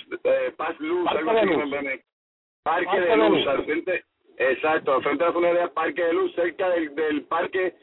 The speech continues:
Speaker 1: eh, de béisbol Notre Dame. Ahí cerquita está la Academia Cristo de los Milagros, allí pueden llegar los martes y los jueves después de las dos de la tarde, se le puede dar más inf-, más información y como dije anteriormente,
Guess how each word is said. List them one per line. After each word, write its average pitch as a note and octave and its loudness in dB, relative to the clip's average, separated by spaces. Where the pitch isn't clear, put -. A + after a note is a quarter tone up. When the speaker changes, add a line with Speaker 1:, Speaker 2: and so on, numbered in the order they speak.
Speaker 1:
eh, D3 0
de D3+ 2
béisbol F3 2
Notre D3 0
Dame. B2 0
Ahí B2+ 0
cerquita F3 0
está D#3+ -2
la E3+ 0
Academia E3+ 0
Cristo E3 0
de E3+ -2
los E3+ 0
Milagros, F#3 2
allí D#3 0
pueden E3+ 0
llegar E3+ 2
los E3 4
martes E3+ 0
y E3 0
los D#3+ 2
jueves E3+ 2
después D#3+ -2
de E3+ 0
las E3 0
dos E3 0
de E3+ 0
la E3+ 0
tarde, F#3+ -2
se C#3 2
le C#3+ 4
puede C#3+ 0
dar D#3+ -2
más D#3+ 0
inf-, D#3+ 0
más D#3 0
información E3 0
y D3+ -2
como C#3+ 0
dije D#3+ 2
anteriormente, D#3+ -2